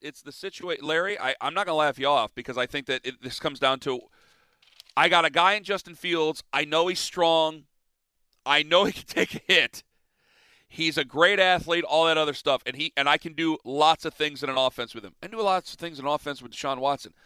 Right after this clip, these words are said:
I seen, I've seen Deshaun Watson proven, though, in the N F L. I haven't seen Justin Fields proven yet in the N F L.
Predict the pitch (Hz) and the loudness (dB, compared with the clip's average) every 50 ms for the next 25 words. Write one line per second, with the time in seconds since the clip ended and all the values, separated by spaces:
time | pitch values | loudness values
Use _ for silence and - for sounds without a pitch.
0 | _ _ _ _ _ - - 160 196 240 262 233 - - - 196 196 190 185 175 | _ _ _ _ _ -2 0 2 4 2 2 0 -4 -8 -6 -4 -4 -4 -6 -8
1 | 170 _ - 135 156 185 214 214 160 - - - 208 208 202 175 160 147 - 185 | -12 _ -4 0 2 2 2 2 -2 -6 -10 -8 -8 -8 -8 -8 -8 -6 -2 0
2 | 170 165 165 160 160 156 151 - 139 135 - - - 262 294 285 190 165 135 120 | 0 2 2 2 2 2 0 -2 -8 -16 -18 -14 -8 -6 -6 -4 -4 -6 -6 -6
3 | 113 98 95 98 101 110 113 110 104 98 - - 117 101 87 _ _ - - - | -8 -8 -8 -10 -10 -8 -8 -6 -6 -8 -6 -4 -6 -6 -6 _ _ -20 -20 -14
4 | - - - 151 147 165 196 254 269 262 226 - - 196 185 175 147 170 175 156 | -4 0 2 2 4 6 4 4 4 0 -10 -8 -8 -8 -8 -4 -2 -2 -2 -2
5 | - 147 151 - - 254 262 247 190 - - - 165 156 131 135 135 131 123 117 | -4 -14 -18 -12 -6 -4 -2 -2 -2 -4 -4 -6 -4 -4 -4 -2 0 0 0 0
6 | 117 113 113 113 107 101 - - 101 92 - _ | 0 -4 -6 -8 -8 -8 -10 -10 -10 -12 -12 _